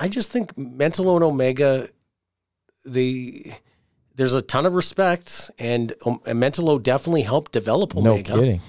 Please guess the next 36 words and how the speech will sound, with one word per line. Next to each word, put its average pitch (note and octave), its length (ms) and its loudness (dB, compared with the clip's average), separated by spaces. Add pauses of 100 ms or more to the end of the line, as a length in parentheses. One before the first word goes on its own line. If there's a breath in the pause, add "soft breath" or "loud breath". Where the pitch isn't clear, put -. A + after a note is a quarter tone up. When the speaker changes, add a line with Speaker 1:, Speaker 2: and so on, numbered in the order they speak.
(600 loud breath)
Speaker 1:
I C3 100 0
just D#3 220 -4
think F3 220 0
it's - 340 -2
a - 100 -8
case - 280 0
where F3+ 120 2
maybe D#3+ 280 2
Mentolo C#3+ 440 2
doesn't C3 340 -2
lean A#2+ 220 4
on C3+ 180 4
that C3+ 200 0
quite C#3 340 0
right B2+ 280 -2
and A2+ 100 -6
say, A#2 300 -2
like, G#2+ 480 -8 (220)
Speaker 2:
Hmm. C3+ 100 0 (240)
Speaker 1:
"Can A#2 140 0
you G#2+ 80 4
help C3+ 180 2
me?" C#3+ 380 0
And A2+ 200 -4
I A#2 60 0
think C3+ 260 -2
Omega B2+ 360 0
probably B2 280 0
just A#2 240 -6
thinks B2+ 240 -2
maybe B2 220 0
Kevin B2+ 300 -2
doesn't B2 280 0
want C#3+ 260 0
it. - 140 -10
So G2+ 240 -6